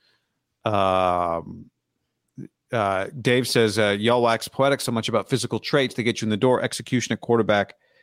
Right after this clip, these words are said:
at the highest level is a mental game." So before I play this clip from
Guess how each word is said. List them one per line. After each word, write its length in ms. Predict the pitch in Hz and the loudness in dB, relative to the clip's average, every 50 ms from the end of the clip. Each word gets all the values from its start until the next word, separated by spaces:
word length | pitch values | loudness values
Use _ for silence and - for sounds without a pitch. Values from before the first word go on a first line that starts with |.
| - 123 | -10 -8
at 100 | 123 - | -6 -4
the 60 | 107 | -2
highest 320 | 113 120 123 113 - - | 0 0 0 -2 -2 -2
level 240 | 123 113 104 107 107 | -2 -2 -2 -2 -2
is 80 | 95 101 | -2 -2
a 40 | |
mental 380 | 104 107 107 107 104 - 104 95 | -2 -2 -2 -2 -2 -2 -4 -4
game." 480 | - 131 135 139 127 98 87 87 87 - _ _ _ _ _ _ _ _ _ _ _ _ _ | -2 -2 0 0 0 0 -2 -4 -8 -14 _ _ _ _ _ _ _ _ _ _ _ _ _
So 120 | - - 131 | -12 -8 -6
before 380 | 131 131 - - 339 403 427 | -6 -6 -4 0 0 2 2
I 40 | - - | 0 -2
play 240 | - - 160 151 147 | -2 0 2 2 2
this 180 | 123 117 - | 0 -2 -4
clip 320 | - - - 143 135 - - | -4 -2 0 0 0 0 -2
from 220 | 117 104 101 | -8 -10 -10